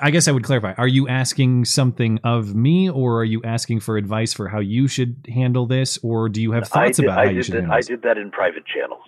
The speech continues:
Speaker 2: I was just, um, I wanted to talk sort of about the philosophy of it.
Speaker 1: Yeah, yeah, sure. I just, I just wanna be clear on what exactly,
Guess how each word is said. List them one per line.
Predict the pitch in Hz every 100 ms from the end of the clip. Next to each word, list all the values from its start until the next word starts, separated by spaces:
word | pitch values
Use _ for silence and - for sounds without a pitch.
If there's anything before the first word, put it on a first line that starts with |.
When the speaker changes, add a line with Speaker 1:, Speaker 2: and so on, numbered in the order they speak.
| 76
Speaker 2:
I | 76
was | 76 -
just, | 76 - _ _
um, | 73 69 65 62 - _
I | -
wanted | 76 80 -
to | 73
talk | - 67 -
sort | -
of | 69
about | 78 69
the | _
philosophy | - 67 - - - -
of | -
it. |
Speaker 1:
Yeah, | 190 247
yeah, | 226 110
sure. | - - - - -
I | 131
just, | 123 -
I | 139
just | 123
wanna | 123 117
be | 107
clear | - 107
on | 98
what | 95
exactly, | 87 95 95 -